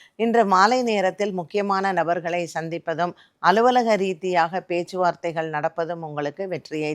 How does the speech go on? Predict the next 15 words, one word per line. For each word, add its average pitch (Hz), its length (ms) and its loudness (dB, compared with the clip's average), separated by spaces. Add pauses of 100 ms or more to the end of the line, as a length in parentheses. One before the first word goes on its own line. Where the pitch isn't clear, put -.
(100)
தரும். 147 240 -4 (460)
பல 196 220 6 (120)
காலமாகவே 180 640 4 (160)
இழுபறியில் 190 580 0
இருந்து 170 260 -2
வந்த 160 240 -4
விஷயங்கள் 165 540 -6
அனைத்தும் 160 420 -4 (320)
இன்றைய 233 380 4
முயற்சியில் 170 540 -2
உங்களுக்கு 151 460 -4
வெற்றியை 160 460 -4
தரலாம். 147 340 0 (520)
இந்த 202 120 4 (140)
ஆஷாட 226 400 6